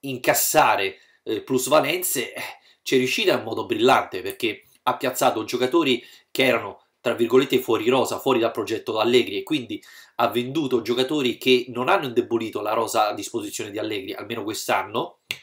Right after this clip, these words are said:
e ha incassato una somma importante, perché parliamo di quarantacinque milioni di euro, è una somma sicuramente, eh, notevole, soprattutto considerando giocatori che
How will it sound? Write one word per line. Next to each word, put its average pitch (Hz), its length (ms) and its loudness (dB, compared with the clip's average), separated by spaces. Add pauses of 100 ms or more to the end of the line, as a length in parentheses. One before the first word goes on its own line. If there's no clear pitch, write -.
(500)
e 190 200 8
ha - 60 6
incassato 127 840 4
una 110 160 -4
somma 117 560 0
importante, 101 720 -4
perché - 260 -14
parliamo 101 340 -10
di 101 80 -12
quarantacinque 117 560 -6
milioni 123 220 -2
di 139 180 0
euro, 113 320 -2
è 107 80 -8
una 101 120 -8
somma 107 260 -10
sicuramente, 120 1080 -4 (520)
eh, 117 540 -4
notevole, 127 720 4 (320)
soprattutto 156 440 2
considerando 127 600 2
giocatori 131 580 2
che 127 380 2